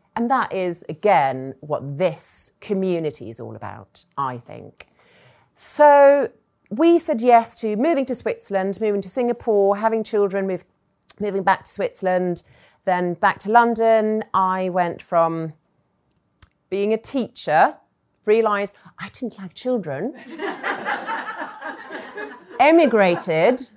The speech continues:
because children, and then did a business degree, didn't really like business, and then had sort of a midlife crisis, very early midlife crisis, and decided to become a personal trainer.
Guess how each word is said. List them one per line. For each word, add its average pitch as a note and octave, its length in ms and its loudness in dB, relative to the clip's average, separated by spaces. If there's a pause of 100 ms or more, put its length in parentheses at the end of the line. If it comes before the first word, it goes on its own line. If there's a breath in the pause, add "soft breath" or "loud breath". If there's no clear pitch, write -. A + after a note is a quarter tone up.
because F#3+ 560 2 (120)
children, F3 760 -2 (580)
and G3 720 6 (140)
then A#3 140 4
did G#3+ 120 0
a G#3 60 0
business G#3 480 -6
degree, D#3 640 -6 (960)
didn't A#3 180 -2
really G3+ 200 0
like F3+ 260 -2 (380)
business, - 800 -4 (580)
and G#3 500 4
then G#3+ 400 4
had G3+ 300 -4
sort G3 180 -6
of G3+ 80 -2
a - 20 2
midlife G#3+ 360 4
crisis, F3+ 420 -4
very D3 480 4
early C#3+ 460 -2
midlife C3+ 340 -8
crisis, C#3+ 500 -8 (460 loud breath)
and F#3 300 6
decided F#3 320 -2
to F3 40 -8
become F#3 200 -6
a F#3+ 60 0
personal A3+ 380 0
trainer. D3+ 480 2